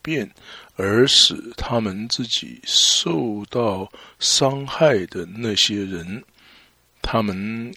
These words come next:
看到教会，教会塞得满满的人，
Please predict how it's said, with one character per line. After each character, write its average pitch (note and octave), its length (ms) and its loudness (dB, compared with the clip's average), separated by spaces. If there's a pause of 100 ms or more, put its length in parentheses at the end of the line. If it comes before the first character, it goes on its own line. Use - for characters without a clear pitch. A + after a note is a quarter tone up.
看 B2 340 -2
到 A#2+ 100 0 (440)
教 D3+ 420 -2
会， A#2 560 -4 (400)
教 B2+ 400 4
会 G#2 520 0 (260)
塞 B2+ 600 2
得 G2+ 360 -2 (460)
满 G#2+ 260 -2
满 A2+ 280 -2
的 E2 340 -8 (200)
人， F2 440 -8